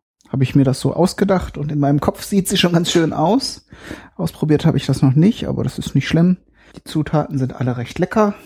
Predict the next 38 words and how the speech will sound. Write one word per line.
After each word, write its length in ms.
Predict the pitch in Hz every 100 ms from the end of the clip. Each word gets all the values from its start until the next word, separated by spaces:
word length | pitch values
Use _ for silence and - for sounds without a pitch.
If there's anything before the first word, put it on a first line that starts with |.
| - -
und 380 | 151 139 156
wenn 100 | 151
das 120 | 135 -
so 60 |
klappt, 300 | 147 160 -
wie 40 | 139
ich 80 |
es 40 | -
mir 80 | 131
vorstelle, 500 | - 151 - 151 139
wird 140 | 127
es 80 | -
nachher 260 | 127 -
auch 100 | -
sehr 180 | - 127
hübsch 200 | 113 -
aussehen. 520 | - 151 - 175 180 - _ -
Und 100 | -
zwar 160 | -
habe 80 | 147
ich 80 | 143
hier 140 | -
erstmal 260 | - - -
Ziegenfrischkäse 1120 | - - 165 196 - 190 - 214 208 220 254 277 - - - _ - - - _
und 300 | 156 160 -
meinen 180 | 135 139
Lieblingsknoblauch, 840 | 165 175 151 - 175 180 180 185
den 120 | - 143
frischen 380 | - 151 160
französischen 580 | 143 143 - 147 165 -
Knoblauch. 600 | - 185 180 185 190 - - - - - - - -
Den 220 | 139 139 -
reibe 300 | 123 139 160
ich 100 | -
jetzt 180 | - -
mit 140 | 156
einer 340 | 143 143 147 147 - - _
Raspel, 680 | - 139 147 - 143 143